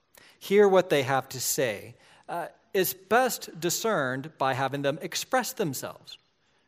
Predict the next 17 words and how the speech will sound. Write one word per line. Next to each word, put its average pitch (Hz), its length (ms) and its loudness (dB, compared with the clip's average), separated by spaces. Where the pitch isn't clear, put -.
Right? 247 120 0
I, 262 300 0
I 294 60 4
could 254 260 0
hire 180 240 4
a 170 60 0
private 147 280 0
investigator. 127 840 -6
You 185 140 0
could 180 520 2
Facebook 170 520 0
stalk 110 340 -6
somebody. 120 680 -10
We 143 140 -10
all 104 140 -12
do 110 160 -10
it. 185 160 -8